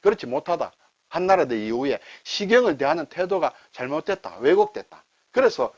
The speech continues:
공자가 한마디로 평하여 이 시경의 시라는 것은, 어, 사무사라 한 것이 아닌가라고, 어, 문학 비평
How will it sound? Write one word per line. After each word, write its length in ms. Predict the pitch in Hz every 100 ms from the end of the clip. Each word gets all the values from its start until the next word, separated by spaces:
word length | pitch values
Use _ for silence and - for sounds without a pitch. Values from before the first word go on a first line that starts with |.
| _ _
공자가 460 | - 165 170 165 135
한마디로 560 | 139 151 165 185 147
평하여 640 | - - 147 147 156 175 175 _ _ _
이 160 | 120 117
시경의 580 | - - 180 170 202 165
시라는 400 | - 196 123 104
것은, 260 | 107 131 - _ _
어, 120 | 101
사무사라 720 | - - 139 147 147 156 151 101
한 120 | 117
것이 200 | 123 92
아닌가라고, 800 | 107 127 98 80 113 147 147 - _ _ -
어, 140 | 98
문학 280 | 107 139 - 131
비평 400 | 127 - 139